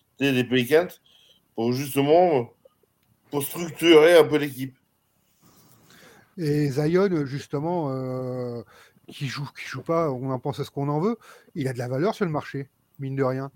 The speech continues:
Speaker 2: Ils peuvent en faire, soit le garder, construire autour, soit l'utiliser pour, euh, <laughs> et on sait que New York, euh, moi, je, enfin, j'ai déjà vu plusieurs fois que New York était à fond dessus, c'est son agent d'ailleurs qui est, qui est là-bas, euh,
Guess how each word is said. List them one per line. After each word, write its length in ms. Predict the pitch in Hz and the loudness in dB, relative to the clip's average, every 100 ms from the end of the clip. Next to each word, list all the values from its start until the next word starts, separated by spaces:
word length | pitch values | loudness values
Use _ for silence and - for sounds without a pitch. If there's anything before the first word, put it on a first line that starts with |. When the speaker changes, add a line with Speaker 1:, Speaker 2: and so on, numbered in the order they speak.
| - | -18
Speaker 2:
Ils 80 | |
peuvent 160 | 131 139 | -6 -4
en 100 | 139 | -4
faire, 280 | - 160 147 | -4 -6 -6
soit 240 | - 151 | -8 -6
le 60 | 139 | -2
garder, 260 | 147 147 156 | -2 -2 -4
construire 380 | 139 - 135 | -6 -8 -6
autour, 340 | 131 127 220 - _ - - | -6 -4 -6 -6 _ -20 -20
soit 380 | - 170 185 175 | -10 2 4 4
l'utiliser 640 | 151 151 139 143 135 254 | 0 -4 -8 -8 -4 -6
pour, 260 | - 143 131 | -6 -6 -4
euh, 240 | 127 127 120 196 - | -4 -4 -4 -6 -10
<laughs> 220 | - - | -18 -8
et 60 | |
on 200 | 131 135 | -6 -4
sait 160 | 135 175 | -4 -4
que 80 | 147 | -2
New 160 | 139 | -4
York, 240 | 165 175 170 135 | 0 -2 -2 -6
euh, 160 | 131 | -6
moi, 180 | 131 139 | -4 -6
je, 140 | 123 | -6
enfin, 340 | 143 - - 123 | -10 -12 -14 -14
j'ai 140 | 110 | -12
déjà 160 | 120 131 | -8 -8
vu 140 | 151 | -6
plusieurs 240 | 151 139 - | -8 -10 -10
fois 100 | 151 | -12
que 80 | 147 | -6
New 60 | |
York 160 | 147 151 | -6 -6
était 140 | - | -6
à 60 | 135 | -6
fond 160 | - 139 | -8 -12
dessus, 320 | - 160 156 | -10 -12 -12
c'est 200 | - 113 | -12 -14
son 200 | - 123 | -12 -12
agent 260 | 123 143 | -10 -10
d'ailleurs 240 | 135 123 117 - | -10 -10 -10 -16
qui 60 | |
est, 200 | 110 104 - - - - | -16 -16 -18 -18 -18 -8
qui 80 | - | -2
est 20 | |
là-bas, 420 | 120 120 190 262 180 | 0 4 6 8 8
euh, 180 | 139 | 6